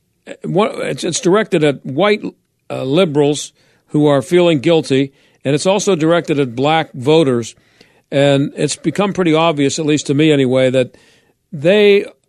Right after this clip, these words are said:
are starting to see a trend of black voters maybe shifting a little bit, and they get, they can, they've been able to count on ninety-five percent of the black vote.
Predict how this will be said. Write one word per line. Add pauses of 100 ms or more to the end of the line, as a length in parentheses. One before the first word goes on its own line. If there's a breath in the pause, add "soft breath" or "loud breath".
(160)
are
starting
to
see
a
trend (420)
of
black
voters
maybe
shifting
a
little
bit, (540 soft breath)
and (280)
they
get, (260)
they
can,
they've
been
able
to
count
on
ninety-five
percent
of
the
black
vote.